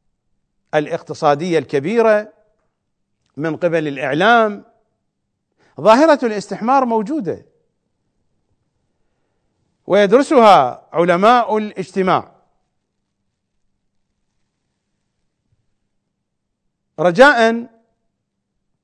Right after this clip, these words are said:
أعيد بث المقطع الذي بث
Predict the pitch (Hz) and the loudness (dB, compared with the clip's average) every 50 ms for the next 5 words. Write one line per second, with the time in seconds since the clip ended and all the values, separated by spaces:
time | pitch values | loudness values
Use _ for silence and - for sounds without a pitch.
0 | _ _ _ _ _ _ _ _ _ _ _ _ _ _ _ _ _ _ _ _ | _ _ _ _ _ _ _ _ _ _ _ _ _ _ _ _ _ _ _ _
1 | _ _ _ _ _ _ _ _ _ _ 170 170 160 196 269 277 208 165 156 131 | _ _ _ _ _ _ _ _ _ _ -2 0 0 2 0 0 0 -2 -6 -6
2 | 131 156 - _ _ _ _ 151 160 214 233 233 226 - _ _ _ _ _ _ | -8 -10 -14 _ _ _ _ -2 0 0 0 0 -2 -8 _ _ _ _ _ _
3 | _ _ _ _ _ _ _ _ _ _ _ - 175 175 175 208 233 226 - - | _ _ _ _ _ _ _ _ _ _ _ -8 -8 -2 0 0 0 0 -2 -6
4 | 143 123 101 - _ _ _ _ _ _ _ _ _ _ _ _ _ _ _ - | -6 -6 -6 -10 _ _ _ _ _ _ _ _ _ _ _ _ _ _ _ -6
5 | 156 165 165 180 185 180 185 185 185 185 180 185 196 _ _ _ _ _ _ _ | -4 -2 0 -2 -2 -2 -4 -6 -6 -8 -10 -14 -18 _ _ _ _ _ _ _
6 | _ _ _ _ _ _ _ _ _ _ _ _ _ _ _ _ _ - 113 131 | _ _ _ _ _ _ _ _ _ _ _ _ _ _ _ _ _ -18 -2 0
7 | 190 247 240 - - - | 2 2 0 -2 -6 -2